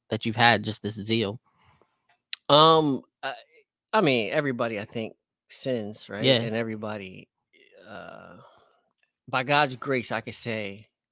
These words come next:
Speaker 2: since very early in my faith, he has given me a passion for his name
Speaker 1: Mm.
Speaker 2: and for his glory. Um,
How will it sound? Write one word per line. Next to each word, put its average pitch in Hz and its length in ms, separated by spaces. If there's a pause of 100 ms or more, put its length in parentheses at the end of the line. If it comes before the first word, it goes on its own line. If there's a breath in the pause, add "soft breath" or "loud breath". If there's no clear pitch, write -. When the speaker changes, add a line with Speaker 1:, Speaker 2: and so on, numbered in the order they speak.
(1900)
Speaker 2:
since - 320
very 117 440
early 117 480
in 104 140
my 101 180
faith, 104 520 (1080)
he 107 260
has 101 340
given 104 320
me 98 120
a 92 80
passion 98 420
for 92 140
his 95 200
name 90 320 (340)
Speaker 1:
Mm. 120 180
Speaker 2:
and 113 100
for 98 120
his 90 180
glory. 95 500 (520 soft breath)
Um, 98 520